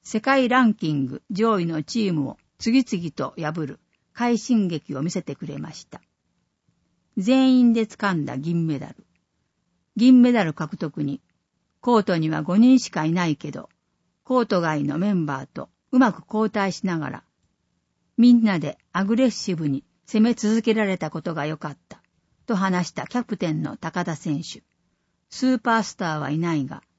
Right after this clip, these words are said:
スーパーチームというトム・ホーバス監督の言葉通り、一人一人が力を発揮し、選手、スタッフの全員で掴んだ銀メダルでした。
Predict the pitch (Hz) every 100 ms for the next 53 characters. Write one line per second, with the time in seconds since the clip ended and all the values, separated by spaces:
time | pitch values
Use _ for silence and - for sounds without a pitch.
0 | _ - 247 233 226 208 - 202 160 131
1 | - _ _ _ 214 196 180 165 - _
2 | _ _ _ _ _ _ _ _ - 226
3 | 247 247 294 262 196 160 - 185 185 170
4 | 165 165 160 165 180 180 170 160 147 131
5 | - _ _ _ _ - - 254 220 190
6 | 196 151 143 - - - 226 208 160 147
7 | 147 - 160 - 143 _ _ _ _ _
8 | - 240 190 - 143 - _ _ _ -
9 | 240 214 - 175 151 151 196 208 190 170
10 | 175 - 180 156 139 - 156 180 190 185
11 | 160 143 143 135 - - -